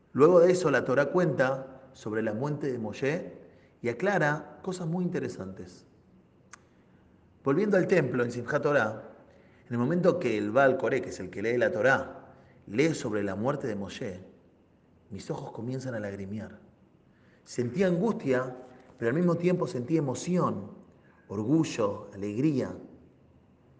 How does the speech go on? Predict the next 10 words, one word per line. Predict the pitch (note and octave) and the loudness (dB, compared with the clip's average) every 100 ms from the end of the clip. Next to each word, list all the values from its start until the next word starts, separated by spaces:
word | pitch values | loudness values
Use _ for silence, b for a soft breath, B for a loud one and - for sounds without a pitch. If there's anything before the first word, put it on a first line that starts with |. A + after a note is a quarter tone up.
| _ _ _ b b b b b b b - | _ _ _ b b b b b b b -12
Internamente | A#2+ G#3 G3 F3+ G3 D#3+ C3+ | -2 0 2 2 2 0 0
me | B2+ | -2
preguntaba, | A#2+ B2 A#2+ D3+ C#3+ | -4 -4 -4 -4 -4
"¿Qué | G3+ | -6
me | G3+ | -6
está | G3 | -8
pasando? | F3 - A#3 F#3+ B2 | -10 -10 -8 -6 -6
¿Qué | E3+ | -8
estoy | F3 | -10
sintiendo? | E3 D#3+ D#3 A3 G3+ A#2 G2+ | -8 -8 -6 -6 -6 -8 -10